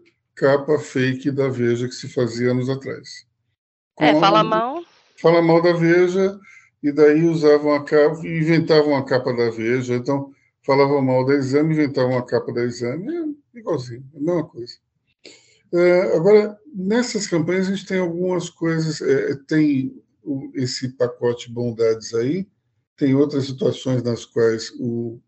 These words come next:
Speaker 1: governo tem um foco total em gastar o dinheiro público para, é, vencer as eleições, mas também tem algumas coisas erradas aí, né?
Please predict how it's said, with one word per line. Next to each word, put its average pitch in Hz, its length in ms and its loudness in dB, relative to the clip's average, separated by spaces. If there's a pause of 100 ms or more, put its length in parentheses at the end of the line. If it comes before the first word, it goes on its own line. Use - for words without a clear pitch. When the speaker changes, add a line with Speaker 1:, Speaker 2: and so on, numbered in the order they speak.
(300)
Speaker 1:
governo 120 360 0
tem 120 160 -2
um 113 80 -2
foco 107 420 -2
total 135 560 -4 (480)
em 117 120 -6
gastar 123 580 2 (140)
o 123 60 -10
dinheiro 120 340 0
público 123 480 -4 (200)
para, 123 600 0 (580)
é, 120 160 0
vencer 123 380 0
as 117 60 0
eleições, 156 600 0
mas 208 220 0
também 190 320 -4
tem 214 140 -4
algumas 202 320 -2
coisas 196 260 -2
erradas 156 580 2
aí, 123 300 0
né? 151 240 -2